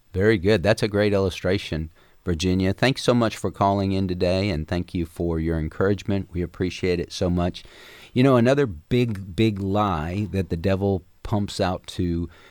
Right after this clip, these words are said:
uh, to Christians and non-Christians both is that you, two things, they kinda go hand in hand.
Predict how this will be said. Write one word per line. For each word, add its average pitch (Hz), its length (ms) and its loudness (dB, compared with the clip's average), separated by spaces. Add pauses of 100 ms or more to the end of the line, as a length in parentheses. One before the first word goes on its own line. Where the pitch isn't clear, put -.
(160)
uh, 95 100 -2
to 104 160 0
Christians 170 460 0
and 104 80 4
non-Christians 104 580 0
both 85 480 0
is 92 340 0
that 95 240 -2 (140)
you, 107 340 0 (760)
two 147 180 6
things, 87 320 2
they 90 100 0
kinda 110 260 2
go 95 340 4
hand 95 240 2
in 82 100 0
hand. 73 260 -2